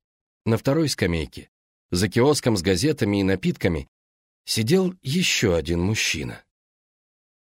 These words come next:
Трудно сказать, какого он был возраста. Лет тридцать семь-сорок.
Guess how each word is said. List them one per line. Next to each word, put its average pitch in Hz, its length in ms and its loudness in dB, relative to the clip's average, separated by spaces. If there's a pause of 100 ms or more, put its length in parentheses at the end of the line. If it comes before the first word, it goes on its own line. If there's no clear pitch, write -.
(240)
Трудно 127 340 2
сказать, 110 800 0
какого 113 460 2
он 98 220 2
был 92 200 2
возраста. 87 720 -4 (720)
Лет 104 480 -2 (120)
тридцать 101 420 -2
семь-сорок. 104 760 -2